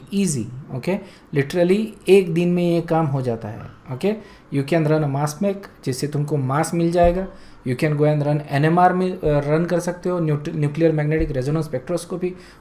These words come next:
उससे तुमको elements के बारे में information मिलती है।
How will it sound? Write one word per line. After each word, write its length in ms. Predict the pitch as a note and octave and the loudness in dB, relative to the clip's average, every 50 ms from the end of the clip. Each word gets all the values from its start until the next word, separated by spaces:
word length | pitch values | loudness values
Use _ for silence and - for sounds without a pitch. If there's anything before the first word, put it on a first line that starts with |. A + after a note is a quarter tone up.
| - | -10
उससे 260 | - C3+ - - E3 | -10 -8 -2 -2 -2
तुमको 280 | D#3+ D#3+ D#3 D#3 D3+ E3+ | 0 0 -2 -2 -2 -2
elements 540 | - - D3 D3 D3 D#3 D#3+ D#3+ E3 E3 E3 | -2 -2 0 0 2 2 2 2 0 0 -2
के 120 | - E3+ | -2 -2
बारे 240 | D#3+ D#3 D3+ D#3 D#3 | 0 2 2 2 2
में 280 | E3 E3 D#3 C#3+ D3 - | 0 0 0 -2 -4 -4
information 560 | D3 C#3 C3+ D#3 D#3+ D#3+ E3 E3 D#3+ - E3+ | -4 -4 0 0 0 2 2 0 0 0 -2
मिलती 380 | E3+ E3+ E3 E3 E3 - E3 E3 | 0 0 0 -2 -2 -2 -2 -2
है। 120 | E3+ F3 | -2 -4